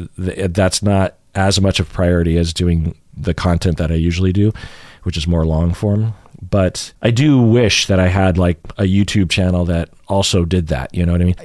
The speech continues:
Now that I say it out loud, it's like, well, how could I add to that? Because if you have half a dozen other competent YouTubers that are doing that sort of thing,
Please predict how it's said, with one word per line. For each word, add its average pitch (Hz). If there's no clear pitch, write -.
Now 127
that 131
I 107
say 117
it 110
out 87
loud, 90
it's 98
like, 90
well, 87
how 90
could 90
I 85
add 80
to 104
that? 104
Because 85
if 80
you 90
have 87
half 85
a 87
dozen 85
other 82
competent 87
YouTubers 87
that 85
are 82
doing 85
that 87
sort 92
of 90
thing, 92